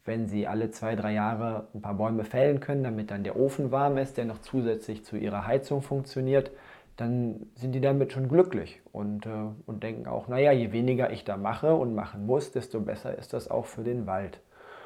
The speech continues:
Und, naja, wir, wir sind dann natürlich deutlich aktiver, weil wir haben dieses Team und wir haben diesen wirklichen Umbauwunsch. Und ja,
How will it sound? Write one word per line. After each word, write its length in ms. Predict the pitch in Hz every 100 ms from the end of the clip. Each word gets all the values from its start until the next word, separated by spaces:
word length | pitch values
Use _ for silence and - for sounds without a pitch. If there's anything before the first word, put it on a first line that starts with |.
| - - - _ -
Und, 540 | 135 139 135 123 - _ - - _ _ - 80 - _ _
naja, 500 | 123 123 131 131 - - _ _ - - - _
wir, 500 | 113 127 139 143 135 -
wir 160 | 123 127
sind 120 | 139
dann 120 | 139
natürlich 400 | 135 143 135 127
deutlich 400 | 127 127 127 -
aktiver, 480 | - - 190 123 92
weil 180 | 95 107
wir 140 | 113
haben 160 | 127 123
dieses 320 | 117 117 -
Team 320 | - 175 185
und 160 | 139 120
wir 120 | 131
haben 140 | 135
diesen 300 | 131 127 131
wirklichen 600 | 131 135 127 135 131 127 -
Umbauwunsch. 920 | 190 151 101 98 101 104 104 - - _ _ -
Und 600 | 107 107 101 101 - - _ _ _ -
ja, 420 | 143 127 107